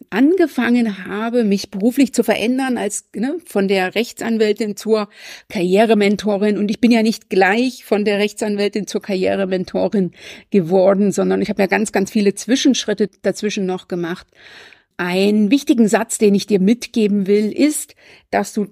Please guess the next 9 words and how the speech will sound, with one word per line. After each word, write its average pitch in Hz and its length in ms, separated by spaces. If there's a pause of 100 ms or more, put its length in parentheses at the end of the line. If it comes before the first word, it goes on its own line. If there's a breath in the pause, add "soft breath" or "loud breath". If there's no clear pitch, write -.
(140)
dein 202 520
als 277 440
Expertin 220 1040
sichtbar 214 800
und 208 280
bekannt 226 680
und 202 280
anerkannt 214 840
Projekt 196 1040